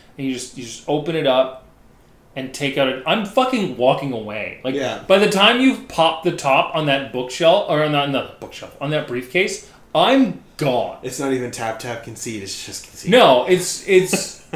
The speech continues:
Speaker 2: <laughs>
Speaker 1: who are you and what are you doing here?
Speaker 2: <laughs> Well, I, I, I suppose we're focusing a little bit too much on, on how we play now. Maybe we should go back and talk a little bit about,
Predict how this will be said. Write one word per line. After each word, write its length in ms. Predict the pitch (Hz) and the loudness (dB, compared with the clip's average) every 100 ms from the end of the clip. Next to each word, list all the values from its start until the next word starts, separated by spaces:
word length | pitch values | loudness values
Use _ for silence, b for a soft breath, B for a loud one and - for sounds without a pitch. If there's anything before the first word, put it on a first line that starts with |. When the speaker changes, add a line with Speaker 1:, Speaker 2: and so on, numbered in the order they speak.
| - | -8
Speaker 2:
<laughs> 140 | 185 - 196 | -8 -6 -4
Speaker 1:
who 260 | - 247 240 | 2 4 10
are 240 | 208 214 | 10 10
you 240 | 214 208 196 | 8 6 4
and 160 | 185 | 4
what 140 | 160 170 | 6 6
are 80 | 170 | 6
you 180 | 160 147 | 2 0
doing 460 | 214 147 131 120 | 0 0 0 0
here? 920 | 214 - 220 - 185 - - - - | -2 -2 -4 -4 -6 -6 -8 -10 -12
Speaker 2:
<laughs> 280 | - - 135 - _ _ _ - B B B B B B B | -14 -12 -18 -18 _ _ _ -20 B B B B B B B
Well, 140 | 131 | -2
I, 120 | 143 143 139 156 | 0 0 2 2
I, 180 | 156 160 | 4 2
I 20 | |
suppose 260 | 160 165 | 0 -2
we're 100 | 147 135 | -2 -6
focusing 420 | - 139 123 127 | -6 -8 -6 0
a 20 | |
little 140 | 123 120 | 0 0
bit 100 | 107 | -4
too 180 | 123 117 | -8 -8
much 280 | 110 107 | -8 -8
on, 340 | 110 101 98 92 B B B - | -8 -8 -8 -10 B B B -16
on 120 | 101 | -14
how 240 | 110 107 | -8 -8
we 80 | 104 | -8
play 340 | 101 104 98 | -10 -10 -10
now. 280 | 98 104 101 | -10 -10 -8
Maybe 200 | 110 151 | -6 -6
we 140 | 156 156 | -4 -4
should 220 | - 127 | -6 -6
go 180 | 120 113 | -4 -4
back 440 | 104 101 95 - | -2 -2 -4 -8
and 320 | 90 95 95 92 | -12 -10 -12 -10
talk 240 | 98 92 | -12 -10
a 20 | |
little 220 | 90 90 | -10 -10
bit 160 | 87 87 | -12 -12
about, 720 | 85 90 87 87 87 - - | -12 -10 -10 -10 -14 -16 -18